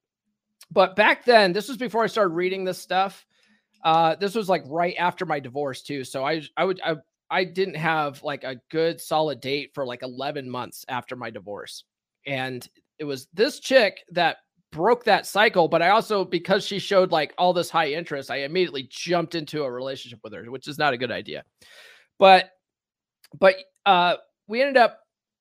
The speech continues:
after that venue, we went, went and got, uh, appetizers at Applebee's. And when we were leaving the Applebee's, uh, in the parking lot there, she just, like, a-, attacked me and started making out with me.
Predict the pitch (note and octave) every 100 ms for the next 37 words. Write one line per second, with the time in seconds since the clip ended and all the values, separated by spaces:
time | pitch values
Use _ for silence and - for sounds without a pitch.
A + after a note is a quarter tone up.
0 | _ _ _ F#3+ A#3+ - A#3 G3+ G3+ E3
1 | G3 G3 F#3 F#3+ F#3+ - F#3 D3 - F#3+
2 | F#3 F3 E3 D#3 - _ D3 C3+ B2+ E3+
3 | F#3 F3 E3+ D3+ C#3+ D3+ C3 C3 D3 D3
4 | A#2 E3 G#3+ F#3+ D#3+ C3+ B2 A#2+ B2+ -
5 | - D#3+ D3+ D3+ - D#3+ F3+ F3+ G3 G#3+
6 | G3 C#3+ D#3 F3+ D#3 D3 C#3 B2+ - -
7 | D#3 C3 B2+ _ _ _ _ _ _ -
8 | G#3+ A3 - F3+ F3 D3+ A#2 A2+ A#2+ D#3
9 | E3+ E3+ C#3+ C3 - - F3 E3+ - A2+
10 | - D3 C3 B2+ A#2+ A2+ A2+ A2 G2